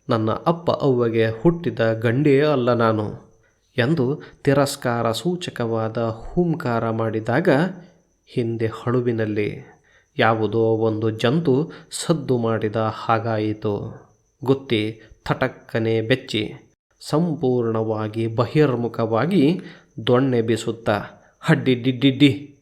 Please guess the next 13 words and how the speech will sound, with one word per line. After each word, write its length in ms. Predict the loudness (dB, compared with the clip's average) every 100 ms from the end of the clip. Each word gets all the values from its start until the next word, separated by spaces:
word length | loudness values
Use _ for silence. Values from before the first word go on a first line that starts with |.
| _ _ _
ಎಂದು 560 | -2 0 0 0 -2 -6 -6
ಕೂಗಿದನು. 840 | 0 2 2 -2 -4 -6 -12 -16 _ _
ಹಳುವಿನಲ್ಲಿ 760 | -4 4 6 6 4 2 0 -2
ಆ 240 | 0 0
ಪ್ರಾಣಿ 540 | 0 2 4 4 2 0
ಬೆದರಿ 600 | 0 4 4 4 2 0 -10 -20 0
ಹಿಂದೋಡಿದ 760 | 2 4 4 4 2 0 0 0
ಸದ್ದಾಯಿತು. 1160 | 0 -2 0 0 2 0 -2 -6 -6 -10 -16 -20 _ _ -6
ಗುತ್ತಿ 380 | -4 -2 -2 -2
ಗಟ್ಟಿಯಾಗಿ 1080 | 0 -2 0 0 2 0 -2 -6 -8 -14 _ _
"ಇದರ 300 | -2 0 0
ಮನೆ 440 | 0 2 4 4 4
ಹಾಳಾಗ್ಲೋ, 920 | 0 2 6 8 8 6 4 2 0